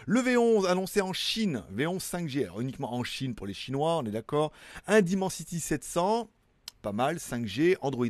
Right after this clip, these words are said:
onze, cinq mille milliampères, encore une fois, en dessous de deux cents euros. Bah, vous, je sais pas, mais moi, regarde, à prix équivalent, alors l'écran H D de merde, on va dire,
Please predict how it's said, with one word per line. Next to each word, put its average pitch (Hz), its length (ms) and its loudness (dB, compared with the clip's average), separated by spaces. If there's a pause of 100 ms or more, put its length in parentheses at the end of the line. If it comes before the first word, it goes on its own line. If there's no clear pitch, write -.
onze, 185 440 0 (360)
cinq 202 360 2
mille 185 160 2
milliampères, 160 600 2
encore 117 180 -6
une 113 60 -6
fois, 196 240 -6
en 160 160 0
dessous 151 260 -2
de 185 60 -4
deux 165 140 0
cents 196 200 -2
euros. 156 320 0 (320)
Bah, 180 200 4
vous, 160 420 0
je 381 80 2
sais - 280 2
pas, 320 280 4
mais 175 80 0
moi, 185 220 2
regarde, 156 240 2
à 135 100 2
prix - 220 -6
équivalent, 202 680 2 (340)
alors 104 180 -2
l'écran 143 540 2 (320)
H 98 200 -4
D 120 360 2 (300)
de 101 180 -12
merde, 117 400 -4
on 95 60 -10
va 98 80 -8
dire, 104 200 -8